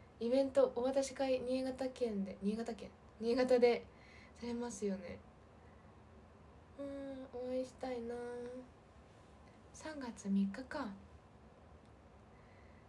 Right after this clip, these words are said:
ななこさんに、そういえば全然、一年くらいで、かな。一年くらいもうお会いしてないのかな。ちょうど去年の冬に、あの、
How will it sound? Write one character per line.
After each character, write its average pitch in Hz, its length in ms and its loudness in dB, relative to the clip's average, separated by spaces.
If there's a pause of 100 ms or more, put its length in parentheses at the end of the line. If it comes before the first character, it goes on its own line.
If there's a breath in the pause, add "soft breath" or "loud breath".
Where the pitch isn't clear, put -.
(140)
な 247 80 -6
な 247 120 -4
こ - 120 -14
さ 202 160 -8
ん 196 60 0
に、 185 260 -6 (440)
そ 240 60 -10
う 233 40 -4
い - 20 -4
え 220 40 -4
ば 196 240 -2
全 220 240 -6
然、 220 280 -4 (2000 loud breath)
一 262 140 -2
年 269 320 2
く - 200 -2
ら 262 120 2
い 202 120 0
で、 190 160 -10 (1200)
か - 100 -2
な。 185 140 0 (640)
一 - 140 -16
年 240 140 -6
く 247 160 -4
ら 233 100 -2
い 202 40 0
も 190 60 -2 (300)
う 196 60 0
お 202 40 2
会 202 80 2
い 202 40 0
し 196 60 -4
て 220 120 -2
な 214 100 -2
い 202 40 0
の 196 100 -2
か - 140 -14
な。 - 20 -10 (760 loud breath)
ち - 100 -8
ょ 311 100 2
う 302 40 0
ど 311 120 0
去 349 180 -2
年 302 300 2
の 190 120 2 (120)
冬 220 280 4
に、 202 320 0 (400 loud breath)
あ 208 120 2
の、 190 420 6